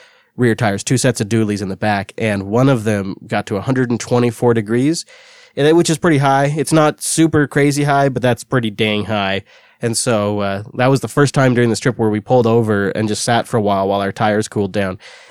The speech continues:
And it was at, it was towards the end of the night too, so by the time we got back on the road, the sun was setting and it dropped about eighty degrees, and the tires stayed fine for the rest of the trip. But there was a moment there where I went, "Oh, crap." And the thing that was,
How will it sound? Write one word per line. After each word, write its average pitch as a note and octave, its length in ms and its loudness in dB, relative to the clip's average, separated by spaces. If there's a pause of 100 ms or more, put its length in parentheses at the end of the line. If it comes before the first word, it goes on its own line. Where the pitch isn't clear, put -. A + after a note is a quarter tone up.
And F#3+ 220 4
it F#3 40 6
was F3 140 4
at, E3+ 200 2
it E3 60 2
was D3 120 2
towards D#3 220 0
the C#3 60 4
end C3+ 80 4
of A#2+ 40 2
the A#2+ 60 2
night B2+ 260 2
too, C3+ 160 2
so A2 460 2
by A2+ 180 0
the A2+ 60 0
time C3+ 180 0
we B2 60 2
got A2+ 140 0
back A#2+ 180 2
on A2 80 0
the G#2+ 80 0
road, A2+ 200 4
the G#2 60 -6
sun B2 240 2
was A2+ 120 0
setting G#2+ 380 0
and A2 120 -2
it G2+ 80 -4
dropped A2 240 0
about G#2 240 -2
eighty A2+ 180 2
degrees, G2+ 480 -4 (460)
and F#2 260 -4
the F#2 60 -8
tires F#2+ 320 -4
stayed F2 200 -6
fine F#2 220 -6
for F#2+ 140 -10
the F2+ 80 -6
rest F2+ 140 -8
of - 20 -20
the - 80 -20
trip. - 280 -4
But A#2+ 180 0
there C#3+ 140 4
was D3+ 120 4
a D#3 80 4
moment F#3 340 2
there G2+ 340 0 (440)
where A2 120 0
I A2+ 40 2
went, A2 160 0
"Oh, G3 100 -2
crap." - 380 0
And C#3+ 240 2
the B2+ 80 -2
thing A3+ 260 2
that G3+ 80 4
was, A#2 180 2